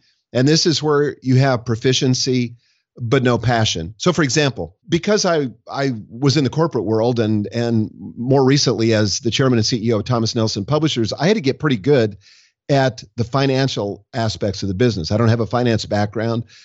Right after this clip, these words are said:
but I got really good at reading financial statements and making presentations to investment bankers and all that. I could do it. I was good at it, but I had zero interest.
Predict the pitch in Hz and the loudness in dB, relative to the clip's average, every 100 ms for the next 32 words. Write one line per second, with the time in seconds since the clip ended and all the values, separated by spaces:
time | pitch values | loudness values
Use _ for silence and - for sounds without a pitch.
0 | - _ - 214 320 262 247 175 143 160 | -20 _ 0 2 2 2 2 2 2 2
1 | 90 117 131 123 120 117 127 131 120 131 | 4 4 4 4 2 2 0 -2 0 0
2 | 120 127 127 - 92 107 131 131 123 117 | 2 0 0 -2 -2 -2 0 0 0 0
3 | 123 123 120 117 131 113 113 110 113 101 | 0 0 -2 -2 0 2 2 2 0 2
4 | 110 104 107 113 117 123 101 - 143 160 | 0 0 0 2 2 2 0 -2 -4 -2
5 | 147 143 127 85 - _ _ _ _ 139 | 0 2 0 0 -10 _ _ _ _ 2
6 | 143 95 95 156 151 101 71 - _ _ | 2 2 0 0 2 -2 -6 -16 _ _
7 | _ _ - 139 131 135 120 98 - 107 | _ _ -4 0 2 2 0 -4 -10 -8
8 | 92 123 170 156 104 82 - _ 131 131 | -4 2 4 4 2 -2 -10 _ 0 0
9 | 82 78 - | -2 -6 -10